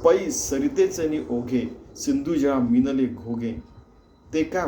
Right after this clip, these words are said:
वर्तन आहे मागे म्हणून पाहू येते." की आपण इतक्या वेगाने चाललो आहे की मागे काय सुरू आहे, मागे कोण नाव ठेवत आहे, मागे कोण काय झालेलं आहे, काय चुका झाल्या वगैरे ते सगळे करेक्शन करूनच पुढे चाललेलं आहे.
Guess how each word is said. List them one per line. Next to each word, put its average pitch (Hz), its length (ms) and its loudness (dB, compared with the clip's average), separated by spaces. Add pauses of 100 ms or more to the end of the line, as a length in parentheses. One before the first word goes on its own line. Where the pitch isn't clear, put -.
वर्तन 113 480 -2
आहे 139 220 0
मागे 120 400 -2 (120)
म्हणून 117 300 0
पाहू 127 260 -2
येते." 131 280 -4 (380)
की 147 80 0
आपण 151 280 2
इतक्या 170 360 0
वेगाने 151 440 2
चाललो 165 260 2
आहे 165 100 2
की 170 80 -6
मागे 131 300 2
काय 160 160 4
सुरू 156 220 0
आहे, 160 140 4
मागे 127 260 0
कोण 143 260 -2
नाव 143 220 0
ठेवत 139 240 -2
आहे, 147 100 0
मागे 127 260 0
कोण 147 320 0
काय 131 340 -2
झालेलं 131 380 2
आहे, 139 80 0
काय 135 240 0
चुका 139 300 -4
झाल्या 135 300 -2
वगैरे 139 220 -2
ते 143 140 -2
सगळे 147 200 0
करेक्शन 151 420 -2
करूनच 160 340 -2
पुढे 151 200 -2
चाललेलं 113 340 -4
आहे. - 80 -16